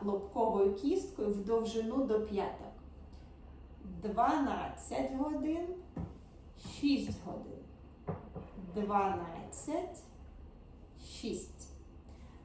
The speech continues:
Назначаю три і назначаю дев'ять. Натискаю вниз до підлоги три.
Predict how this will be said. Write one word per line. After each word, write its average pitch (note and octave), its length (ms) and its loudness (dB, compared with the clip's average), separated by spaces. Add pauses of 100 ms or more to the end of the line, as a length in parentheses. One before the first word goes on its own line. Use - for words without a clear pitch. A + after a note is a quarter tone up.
Назначаю B3 960 4
три B3 440 2 (120)
і G#3+ 60 0
назначаю G#3 840 2
дев'ять. F#3 400 -4 (1000)
Натискаю B3+ 1040 2 (140)
вниз A#3 640 2
до A3 260 4
підлоги G3+ 800 2 (200)
три. C#4 420 4